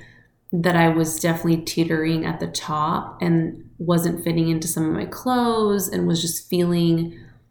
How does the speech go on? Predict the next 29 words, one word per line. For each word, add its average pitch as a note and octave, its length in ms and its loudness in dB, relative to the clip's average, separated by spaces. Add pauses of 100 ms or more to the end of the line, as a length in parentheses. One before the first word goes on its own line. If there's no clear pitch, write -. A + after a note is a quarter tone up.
(360)
very F3 220 4
blah, G3 680 4
you G#3+ 140 2
know, A3 260 4
like, F3 380 0 (280)
just, A3 400 -2
we A3+ 240 2
just C4 200 -2
know F3 260 4
ourselves E3+ 520 -2
better D#3+ 340 -2
than D#3+ 400 -2
anything. E3 840 -4 (1200)
But F#3+ 140 4
I F#3+ 100 8
will F#3 360 6
say, F3 420 2
for F3 300 -4
anyone E3+ 600 4
that E3 260 2
is F3 100 -2
at E3+ 120 -4
the E3 60 -2
beginning E3 680 2
of E3+ 120 0
a E3+ 60 0
journey E3+ 420 2
like E3+ 260 0
this, E3+ 480 -2